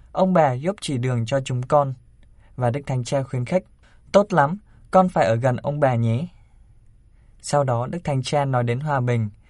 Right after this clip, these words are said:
"Hãy tạo nên hòa bình." Xây dựng hòa bình là điều đẹp nhất trong cuộc sống và chúng ta phải học cách xây dựng hòa bình trong gia đình, khi chúng ta tranh cãi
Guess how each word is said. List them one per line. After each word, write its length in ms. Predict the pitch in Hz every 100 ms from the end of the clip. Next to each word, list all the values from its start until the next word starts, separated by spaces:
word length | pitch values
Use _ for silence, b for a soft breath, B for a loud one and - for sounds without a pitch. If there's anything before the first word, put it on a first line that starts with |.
| b b
"Hãy 180 | - 175 180
tạo 160 | 175
nên 240 | 147 156 143
hòa 220 | 139 127
bình." 300 | 120 113 104 - _ - - b b
Xây 200 | - 170
dựng 160 | 160 165
hòa 220 | 151 135
bình 260 | 131 127 117 -
là 120 | 135
điều 180 | 131 135
đẹp 160 | 123 123
nhất 220 | 143 208 214
trong 160 | 185 170
cuộc 240 | 151 127
sống 320 | - 127 135 196 b b -
và 140 | 151
chúng 220 | 139 147
ta 240 | 151 175 165
phải 180 | 151 131
học 200 | 120 117
cách 180 | 190
xây 180 | - 170
dựng 140 | 156 143
hòa 200 | 143 123
bình 260 | 123 117
trong 240 | 113 139 135
gia 140 | 135
đình, 300 | 135 127 110 113 b b
khi 200 | - 131
chúng 220 | 120 123 123
ta 200 | 139 135
tranh 260 | 135 131
cãi 340 | 120 101 170